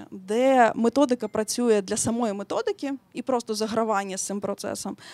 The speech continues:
а де це дійсно ефективно. Тому я би закликала в скрамі в освіті дуже активно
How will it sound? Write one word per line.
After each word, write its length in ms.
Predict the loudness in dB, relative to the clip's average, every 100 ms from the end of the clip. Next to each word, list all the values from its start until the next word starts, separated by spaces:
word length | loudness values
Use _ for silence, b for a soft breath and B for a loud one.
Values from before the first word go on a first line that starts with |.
| B
а 100 | B
де 120 | 0 0
це 120 | -2
дійсно 300 | -4 -4 -4
ефективно. 600 | -4 -6 -4 -4 -4 -10 -16 -20 B B B B
Тому 240 | 0 4 4
я 180 | 6 6
би 100 | 4
закликала 640 | 2 2 4 6 8 6
в 440 | 4 2 2 2 -2
скрамі 420 | -6 2 4 4
в 60 | 2
освіті 480 | -2 -4 -6 -4 -4
дуже 300 | 0 4 4
активно 560 | 2 2 4 6 4